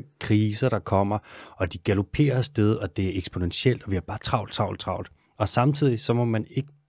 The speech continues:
presse på de her dagsordner på en måde, så folk ligesom cutter linen, skærer en væk,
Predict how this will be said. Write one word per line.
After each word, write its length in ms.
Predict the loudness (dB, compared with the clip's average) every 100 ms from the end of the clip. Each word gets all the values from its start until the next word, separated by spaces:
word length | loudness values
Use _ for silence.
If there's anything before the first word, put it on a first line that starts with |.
| -8
presse 300 | 4 4 4 -4
på 60 |
de 180 | -4 -2
her 40 |
dagsordner 640 | 0 2 0 2 -2 -2 -4
på 160 | 0
en 80 | 2
måde, 280 | 4 2 2
så 120 | 0
folk 280 | 2 2 2
ligesom 340 | 0 0 0 -2 -10 -16 -16 -18 -20 -20 -20 _ _ _ -20 _ _ 6
cutter 240 | 10 10
linen, 360 | 8 4 0 -4 _ _ _ -6
skærer 260 | 2 4 4
en 140 | 4
væk, 260 | 0 -2